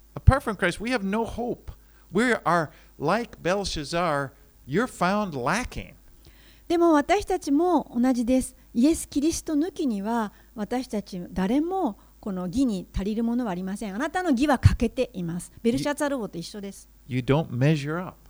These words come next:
Speaker 2: あなたは決して足りることがありません。
Speaker 1: Well, the third word that was written on the wall, Perez, was the Arak-, Aramaic word which meant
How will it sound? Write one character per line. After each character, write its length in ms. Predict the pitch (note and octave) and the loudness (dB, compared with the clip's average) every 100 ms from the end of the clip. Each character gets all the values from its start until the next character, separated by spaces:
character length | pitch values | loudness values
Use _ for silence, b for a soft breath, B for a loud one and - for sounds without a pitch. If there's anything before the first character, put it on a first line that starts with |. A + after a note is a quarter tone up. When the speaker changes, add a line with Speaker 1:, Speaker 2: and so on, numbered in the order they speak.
| - - | -18 -4
Speaker 2:
あ 80 | G#3 | -4
な 120 | A3 | -2
た 140 | A3+ | -4
は 240 | B3+ C#4 A3+ | -4 -4 -4
決 160 | A3 | -8
し 80 | - | -6
て 140 | D4 C#4+ | -8 -8
足 120 | G3+ | -6
り 100 | F#3+ | -4
る 80 | G3 | -6
こ 120 | G#3+ | -8
と 120 | C4+ | -8
が 160 | G3 E3 | -8 -8
あ 40 | |
り 100 | F#3+ | -8
ま 140 | F#3 F3+ | -8 -8
せ 120 | G3 | -8
ん。 160 | F#3+ - - | -10 -14 0
Speaker 1:
Well, 120 | C3+ | 0
the 100 | C#3+ | 2
third 520 | C#3 - B3+ D#4 G#3+ | -2 -2 -2 -2 -4
word 540 | C3 B2 A2+ G#2 A2 G#2 - - | -4 -2 -2 -4 -6 -12 -18 -8
that 200 | A#2 - - | -8 -8 -12
was 200 | A2 G#2 | -8 -6
written 180 | A#2 - | -4 -2
on 140 | B2 A2+ | -2 2
the 60 | |
wall, 200 | G#2+ G#2+ | 4 4
Perez, 760 | - - F3+ D#3+ A2 E2 E2 - b b | 4 2 4 2 0 -4 -12 -18 b b
was 140 | C#3 C3+ | -2 -2
the 80 | - | -2
Arak-, 460 | E3 G#3+ F#3+ - - _ - | -2 0 -2 -6 -20 _ 0
Aramaic 560 | D#3+ E3 C#3+ D3+ C#3+ A2+ | 2 4 2 0 -2 -2
word 320 | B2 C3+ A2 | 0 2 2
which 260 | A#2+ - A#2+ | -2 -2 -2
meant 320 | A#2 F#2 | -4 -8